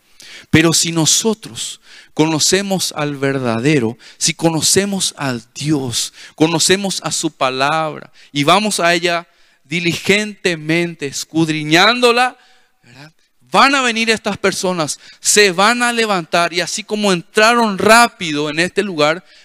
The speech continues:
van a salir rápido de este lugar, porque no van a tener nada que hacer. Por eso es importante conocer las Escrituras, por eso es importante tener una comunión con el Señor,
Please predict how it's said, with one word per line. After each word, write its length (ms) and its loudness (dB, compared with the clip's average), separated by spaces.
van 220 -6
a 80 -8
salir 480 -6
rápido 480 0
de 100 -2
este 180 -8
lugar, 320 -14
porque 280 0
no 240 -8
van 260 -2
a 120 -8
tener 400 -8
nada 540 -4
que 180 -8
hacer. 640 -4
Por 180 0
eso 220 2
es 120 -2
importante 880 -4
conocer 580 0
las 220 -4
Escrituras, 840 -6
por 200 2
eso 220 -2
es 160 -6
importante 760 -10
tener 340 -6
una 220 -2
comunión 720 -6
con 220 0
el 120 0
Señor, 640 -4